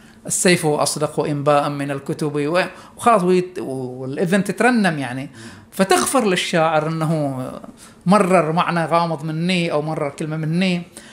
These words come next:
بين ما هو أمام قصيدة النثر، وهي، وهي أكبر تحدي طبعًا قصيدة النثر، لأن الشاعر هنا ما عنده شيء يقصب على السامع، يعني هو عاري تمامًا، عنده المعنى فقط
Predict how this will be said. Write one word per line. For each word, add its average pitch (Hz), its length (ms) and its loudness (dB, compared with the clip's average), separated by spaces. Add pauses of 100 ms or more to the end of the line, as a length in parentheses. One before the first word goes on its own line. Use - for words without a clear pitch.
(220)
بين 165 260 4
ما 180 100 6
هو 180 200 4
أمام 175 160 4
قصيدة 165 500 -2
النثر، 185 500 -2 (1200)
وهي، 135 340 -2
وهي 131 380 -2
أكبر 143 220 -2
تحدي - 340 -6
طبعًا 120 260 -10
قصيدة 135 320 -10
النثر، 127 280 -4
لأن 139 220 -2
الشاعر 143 440 0
هنا 147 260 -4 (340)
ما 180 100 6
عنده 185 180 6
شيء 180 160 2
يقصب 147 360 -2
على 131 260 -2
السامع، 127 460 -6
يعني 117 260 -12 (340)
هو 160 100 4
عاري 170 380 4
تمامًا، 156 600 -4
عنده 170 220 -2
المعنى 160 340 0
فقط - 420 -6